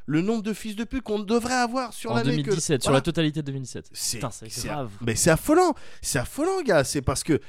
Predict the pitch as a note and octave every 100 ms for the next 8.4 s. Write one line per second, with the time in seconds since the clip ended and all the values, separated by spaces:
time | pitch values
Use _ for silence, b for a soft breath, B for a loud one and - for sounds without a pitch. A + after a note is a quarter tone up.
0 | B B - - C4+ A#3 - E3 - A#3+
1 | A3 A3+ A3+ - B3 B3 D#3+ - A2 G#2
2 | C#3+ G3+ D#3+ F3+ G3+ B3+ A#3+ A#3+ A#3 A#3+
3 | B3 C4+ B3 D#3+ - - D3 D3 F3 G#3
4 | B3+ F#3 G#3+ F#3+ E3 G3+ F3+ - - F3+
5 | - A3+ - A#3 - G3 F#3 F3 - C#3+
6 | D#3+ F#3+ G#3 G#3+ - C4 A#3 - - C#3
7 | D3+ F3 D3+ C3 C3+ - B2+ - - A3
8 | B2 B2+ A2+